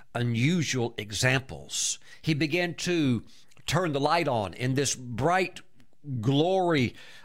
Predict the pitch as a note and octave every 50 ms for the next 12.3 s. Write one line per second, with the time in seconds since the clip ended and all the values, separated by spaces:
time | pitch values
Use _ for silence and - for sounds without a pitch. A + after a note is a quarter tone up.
0 | - - - C#3+ C#3+ C3+ B2+ C#3 D3 F3+ F#3+ F3+ F3 E3+ E3 E3 D3 D3+ D3+ -
1 | D3+ B2+ D3+ E3+ F3+ E3+ D#3+ C#3+ B2+ A2 F#2 - - - - - - - - -
2 | - - - - - B2+ D#3 D3+ D3+ F3 F3+ F3+ C3 - - E3+ D#3+ C3 C#3 D#3+
3 | D#3+ D3 D3 C#3+ D#3 D3+ D3+ D#3 F3 G3 G3 F#3+ G3 D#3 D#3+ D3+ C#3+ C3+ B2 A#2+
4 | B2 B2+ C3 B2+ - - C3+ C#3 C3 - C3 B2+ A#2 - - - E3+ E3+ F#3 -
5 | - - A#2+ B2 B2+ A2+ F#2+ F2+ F2+ - C#3+ D3+ C3+ A2 - - - - - -
6 | - - - - - - - - - - - - - - C3+ C3 C3+ C3 B2 A2+
7 | - - C#3 F3+ G#3 G3+ F3 C3 G2+ A2+ A#2 A2+ A2 F#2+ B2 B2 B2+ B2+ B2 B2
8 | B2 A#2+ - C3+ B2+ A#2+ A#2+ A2+ G#2+ - - - - - - - - - - -
9 | - - A2+ G#2+ A#2 C#3+ F#3+ G#3+ G3+ G3+ A#3 G#3 A2 E2+ - - - - - -
10 | - - - - - - - A#2+ B2+ B2 - D#3 D3+ C#3 C3+ C3+ - - B2 -
11 | - F3+ G3+ E3+ G3 F3+ D#3 C3 A#2+ - A#2 G#2+ C#3+ C#3+ C#3 D3+ D#3+ D#3 D3+ D3
12 | D#3 C#3+ A2 G#2 - -